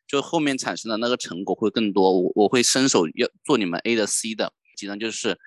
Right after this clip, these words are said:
我自己的完全就不管不顾，我一直拖，所以造成一个问题就在于 A 或 C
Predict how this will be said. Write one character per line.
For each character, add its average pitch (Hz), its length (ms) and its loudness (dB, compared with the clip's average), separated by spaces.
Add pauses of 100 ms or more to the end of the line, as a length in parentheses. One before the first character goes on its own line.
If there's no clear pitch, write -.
(180)
我 113 160 4 (140)
自 190 180 4
己 123 180 0
的 95 140 4
完 98 160 4
全 123 100 -2
就 120 120 2
不 139 120 -2
管 101 200 2
不 90 120 -8
顾， 101 180 -2
我 95 120 2
一 113 60 -2
直 101 140 -6
拖， 98 360 0 (220)
所 170 100 2
以 - 20 6
造 175 140 4
成 135 120 -4
一 123 40 -4
个 131 80 -6
问 151 140 -4
题 117 80 -6
就 123 100 -8
在 123 160 0
于 92 240 -8 (320)
A 165 180 6
或 117 280 2
C 131 420 0